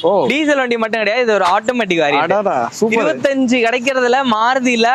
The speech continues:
Speaker 2: இந்த வண்டி விட்டா வேற எந்த வண்டியும் இல்ல.
Speaker 1: என்னண்ணே
Speaker 2: கிரவுண்ட்
Speaker 1: இப்ப
Speaker 2: கிளியரன்ஸ்லாம் நல்லா ஹைட்டா இருக்கும்.
Speaker 1: ஆ, அதானே.
Speaker 2: ஏ பி எஸ், ஏர் பேக், அலாய் வீல்ஸ் எல்லாமே வந்துரும்.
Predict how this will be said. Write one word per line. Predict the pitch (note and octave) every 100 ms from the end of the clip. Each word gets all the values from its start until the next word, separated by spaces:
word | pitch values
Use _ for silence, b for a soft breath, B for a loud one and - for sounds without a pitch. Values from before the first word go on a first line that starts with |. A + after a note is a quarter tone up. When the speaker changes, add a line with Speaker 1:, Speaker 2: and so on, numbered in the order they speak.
| D4 - -
Speaker 2:
இந்த | G#3+ A3
வண்டி | A3 B3+
விட்டா | A#3+ A#3+
வேற | A#3+ G#3
எந்த | G3 G3
வண்டியும் | G#3 G#3 G3
இல்ல. | E3 D3 - - - - - - - - - - -
Speaker 1:
என்னண்ணே | G3+ C4 E4+ D4+
Speaker 2:
கிரவுண்ட் | A#3 C#4+
Speaker 1:
இப்ப |
Speaker 2:
கிளியரன்ஸ்லாம் | C#4+ C#4+ C4 C#4 A#3+
நல்லா | A#3+ A#3+
ஹைட்டா | A3 G#3+ A#3
இருக்கும். | G#3 F#3+ B3 D4+
Speaker 1:
ஆ, | D4
அதானே. | D#4+ F#3+ B3+ D4+ G#3
Speaker 2:
ஏ | A#3+
பி | A#3+
எஸ், | A3+ A#3+
ஏர் | G#3+ A#3
பேக், | A#3 A3+ G3+
அலாய் | G3+ A3+
வீல்ஸ் | A3+ -
எல்லாமே | F#3+ G#3+ A3 A3+
வந்துரும். | G#3 G3 A#3 D#4